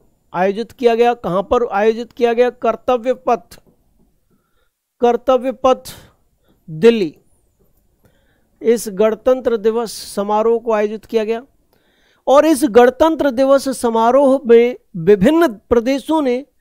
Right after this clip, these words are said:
अपनी कला, अपनी संस्कृति से संबंधित झांकियां निकाली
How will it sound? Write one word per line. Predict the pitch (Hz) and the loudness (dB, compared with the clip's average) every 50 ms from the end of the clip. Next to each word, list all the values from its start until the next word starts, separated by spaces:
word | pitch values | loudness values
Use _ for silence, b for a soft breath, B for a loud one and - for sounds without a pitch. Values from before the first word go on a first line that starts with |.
| _ _ _ _ _ - | _ _ _ _ _ -2
अपनी | 208 220 214 269 277 277 247 | 0 0 0 0 -2 -2 -4
कला, | - - 240 226 247 262 262 269 277 | -4 -2 0 4 6 6 8 6 6
अपनी | - - 202 196 190 226 233 226 | 4 0 -4 -6 -4 -6 -6 -6
संस्कृति | 180 - 220 220 - - - 269 269 247 294 285 | -6 -8 -8 -8 -8 -6 -8 -8 -6 -4 -6 -4
से | 220 254 262 | -4 -6 -8
संबंधित | - - 233 226 226 233 240 240 247 240 - - _ _ _ _ _ _ _ - | -6 -6 -6 -4 -2 -2 -2 -2 -4 -6 -8 -16 _ _ _ _ _ _ _ -16
झांकियां | 160 151 139 120 - 165 175 180 180 254 269 285 285 269 226 | -14 -12 -10 -6 -4 -4 -4 -4 -2 2 2 4 2 2 0
निकाली | 208 208 208 208 233 226 233 262 294 | -2 -4 0 0 0 0 0 -2 -6